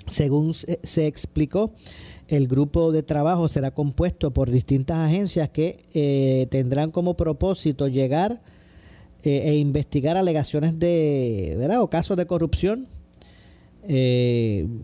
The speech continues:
y que se estarían evaluando, como dije, tanto a nivel federal como fede-, como,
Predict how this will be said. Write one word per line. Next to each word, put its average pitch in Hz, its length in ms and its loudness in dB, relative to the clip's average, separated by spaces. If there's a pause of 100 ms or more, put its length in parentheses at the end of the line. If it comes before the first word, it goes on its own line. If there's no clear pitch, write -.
(160)
y 160 100 2
que - 160 -2
se - 80 0
estarían 139 360 0
evaluando, 165 520 0
como 135 220 0
dije, 170 260 2
tanto 139 280 -2
a - 20 0
nivel 147 240 2
federal 147 360 0
como 139 220 -2
fede-, 139 380 0
como, 131 680 -2